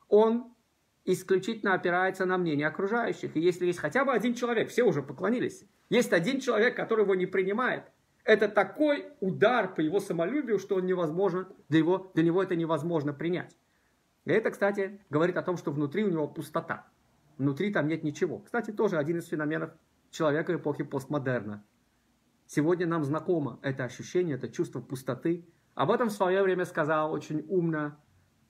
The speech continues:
знаменитый французский философ-атеист Жан-Поль Сартр. Он сказал о том, что сегодня человечество живёт с дырой в сердце на том месте, где когда-то был Бог.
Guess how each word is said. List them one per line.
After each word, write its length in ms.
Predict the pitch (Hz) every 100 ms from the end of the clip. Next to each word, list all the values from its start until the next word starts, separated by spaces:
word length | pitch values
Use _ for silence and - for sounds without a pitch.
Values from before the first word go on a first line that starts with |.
| _ _ -
знаменитый 880 | 117 131 135 156 156 165 151 151 - _ _ _ _ _ _ _ -
французский 520 | 143 135 170 147 151
философ-атеист 1120 | 143 147 156 156 156 - 139 147 135 - - - _ _ _ _ _ _ _ _
Жан-Поль 440 | 117 160 151 156
Сартр. 440 | 135 196 185 - - _ _ _ _ _ _ -
Он 120 | 143
сказал 360 | 135 139 151 143
о 40 |
том, 200 | 151 190
что 140 | 190
сегодня 640 | 139 143 143 165 151 147 147 _ _ _ -
человечество 500 | 170 147 151 - 160
живёт 460 | 139 135 143 139 _
с 100 | -
дырой 380 | 107 165 165 151
в 40 | 131
сердце 540 | - 190 - 175 - _ _ _ _ -
на 120 | 135
том 220 | 147 135
месте, 300 | 160 175 175
где 200 | 135 131
когда-то 420 | 131 120 131 127
был 160 | 120 123
Бог. 280 | 107 101